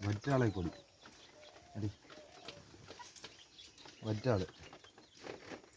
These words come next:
தெரியுதா? ரைட். வற்றாழை கொடியை நல்லா விருப்பமா, நல்லா விரும்பி சாப்பிடுவாங்க.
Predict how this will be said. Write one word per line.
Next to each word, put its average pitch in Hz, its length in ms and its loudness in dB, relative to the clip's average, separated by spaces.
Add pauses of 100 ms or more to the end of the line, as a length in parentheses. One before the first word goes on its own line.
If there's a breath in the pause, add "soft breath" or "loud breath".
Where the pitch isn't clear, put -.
(1120)
தெரியுதா? 117 520 6 (1900)
ரைட். 90 400 0 (260)
வற்றாழை 117 420 8
கொடியை 104 400 8 (560)
நல்லா 107 260 10
விருப்பமா, 113 540 10
நல்லா 117 280 10
விரும்பி 110 340 10
சாப்பிடுவாங்க. 92 720 6